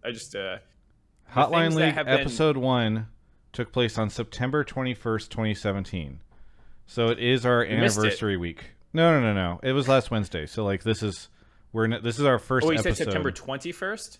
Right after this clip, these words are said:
Speaker 2: September twenty-first, yes.
Speaker 1: I think so.
Speaker 2: Twenty seventeen.
Speaker 1: Okay, yeah, yeah.
Speaker 2: Yeah. So I did, I, off the top of my head, I just fucking nailed it. This is our,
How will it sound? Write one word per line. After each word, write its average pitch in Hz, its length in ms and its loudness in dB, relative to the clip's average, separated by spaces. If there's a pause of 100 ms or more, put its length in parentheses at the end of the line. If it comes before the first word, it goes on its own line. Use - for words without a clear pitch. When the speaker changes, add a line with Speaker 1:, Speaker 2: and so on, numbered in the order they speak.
Speaker 2:
September 117 380 -4
twenty-first, 95 580 -6
yes. - 400 -12 (260)
Speaker 1:
I - 40 -20
think 92 140 -10
so. - 60 -10
Speaker 2:
Twenty 120 200 -4
seventeen. 101 380 -12
Speaker 1:
Okay, 78 60 -18
yeah, 76 120 -18 (500)
yeah. 98 80 -6
Speaker 2:
Yeah. 78 80 -10 (180)
So 90 400 -6
I 107 120 0
did, 151 200 2
I, 123 300 4 (240)
off 127 220 4
the 151 80 -2
top 131 200 4
of 131 60 -2
my 135 160 0
head, 131 180 2
I 90 80 0
just 98 200 -8
fucking 110 300 -6
nailed 107 260 -6
it. - 100 -12
This 98 180 -10
is 95 120 -12
our, 98 280 -4